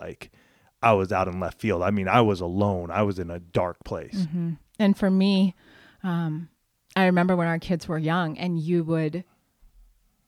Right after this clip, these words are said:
Speaker 2: you would choose to ride your bike
Speaker 1: Mm-hmm.
Speaker 2: a lot.
Speaker 1: Well, we've shared that a lot on the show
Speaker 2: A
Speaker 1: in
Speaker 2: lot.
Speaker 1: the early, in the earlier episodes. Yeah.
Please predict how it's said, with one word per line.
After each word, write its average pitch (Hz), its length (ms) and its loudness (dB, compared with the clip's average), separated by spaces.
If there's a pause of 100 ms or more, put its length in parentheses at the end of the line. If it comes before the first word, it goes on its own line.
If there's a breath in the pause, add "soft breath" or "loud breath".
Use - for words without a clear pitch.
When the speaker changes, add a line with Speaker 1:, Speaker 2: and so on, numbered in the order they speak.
Speaker 2:
you 185 180 4
would 170 180 4
choose 185 360 4
to 180 140 6
ride 160 280 6
your 156 60 2
bike 156 420 0 (500)
Speaker 1:
Mm-hmm. 101 300 -10
Speaker 2:
a 190 80 8
lot. 160 300 0 (680)
Speaker 1:
Well, 101 140 0
we've 95 220 -4
shared 101 300 0
that 95 140 0
a 92 60 -2
lot 92 240 0
on 95 120 -2
the 98 60 -4
show 135 300 -6
Speaker 2:
A 175 80 0
Speaker 1:
in - 40 -2
Speaker 2:
lot. 113 220 2
Speaker 1:
the 101 40 -4
early, 107 240 0
in 113 120 -2
the 110 80 0
earlier 107 360 2
episodes. 104 460 -4
Yeah. 131 180 -4